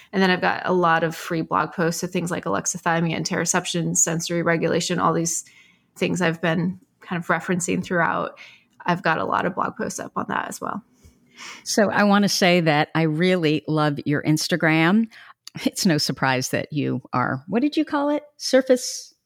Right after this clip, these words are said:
Speaker 2: surface level dyslexia, because I love how you take the research and then you translate it into that right brain, right, graphics,
Speaker 1: Mm-hmm.
Speaker 2: and it makes everything so understandable. It's, it's really brilliant. So congratulations on that.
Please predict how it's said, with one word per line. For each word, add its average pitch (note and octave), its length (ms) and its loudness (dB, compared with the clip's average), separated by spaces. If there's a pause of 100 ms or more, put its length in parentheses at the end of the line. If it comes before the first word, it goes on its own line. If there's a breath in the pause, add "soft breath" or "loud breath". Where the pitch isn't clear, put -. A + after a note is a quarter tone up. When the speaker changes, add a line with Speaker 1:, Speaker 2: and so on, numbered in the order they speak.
(120)
Speaker 2:
surface D4+ 400 0
level G#3 260 2
dyslexia, F#3 680 4
because G3 640 4 (400 loud breath)
I A3+ 80 4
love B3+ 180 6
how D4 140 4
you D#4+ 140 10
take - 220 4
the F#3+ 80 0
research F3+ 540 4
and G3+ 120 6
then G3+ 100 6
you F#3+ 80 4
translate A3 760 0
it G3+ 160 2
into F#3+ 500 4
that D#3 220 0
right E3+ 240 -4
brain, G3+ 280 -2
right, F3 260 0
graphics, E3 640 6
Speaker 1:
Mm-hmm. C#4 180 8 (360 loud breath)
Speaker 2:
and G#3 120 4
it - 80 -2
makes G#3+ 340 6
everything F#3+ 400 2
so F3+ 320 2
understandable. D3+ 800 0
It's, D3+ 180 -2
it's F3 280 0
really F3 400 6
brilliant. A#2+ 560 2
So D3 260 2
congratulations E3 880 4
on C#3 200 4
that. C3+ 440 0